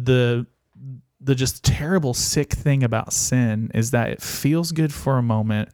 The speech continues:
but then it actually doesn't solve things. And then in some twisted way, it makes it worse.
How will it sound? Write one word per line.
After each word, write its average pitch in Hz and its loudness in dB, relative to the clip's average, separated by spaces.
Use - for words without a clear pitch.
but 127 0
then 120 2
it 127 -2
actually 143 2
doesn't 120 0
solve 127 0
things. 107 -2
And 139 2
then 131 0
in 135 2
some 135 2
twisted 135 0
way, 123 2
it - -6
makes 113 0
it - -10
worse. - -6